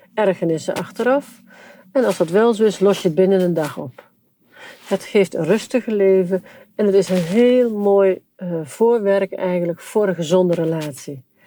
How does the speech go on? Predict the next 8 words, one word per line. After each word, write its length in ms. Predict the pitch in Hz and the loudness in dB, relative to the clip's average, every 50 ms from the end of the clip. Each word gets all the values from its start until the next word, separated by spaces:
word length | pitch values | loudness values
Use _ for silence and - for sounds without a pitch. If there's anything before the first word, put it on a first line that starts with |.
| - - | -16 -10
Want 220 | - 165 151 147 143 | -8 -8 -6 -2 2
dit 220 | 202 226 226 - | 2 2 2 0
heeft 220 | - 190 170 - - | -2 -4 -2 -2 -2
een 60 | 165 | -2
gezonde 380 | 165 165 151 196 220 226 214 | -2 -2 -2 -2 -2 0 0
relatie 560 | 202 185 175 180 180 170 170 170 - - 202 180 | 0 2 2 2 0 -2 -4 -6 -8 -6 -6 -6
ook 120 | 170 - | -6 -4
nodig. 500 | 156 147 139 139 143 135 139 139 - - | -6 -6 -4 -6 -6 -8 -10 -14 -16 -20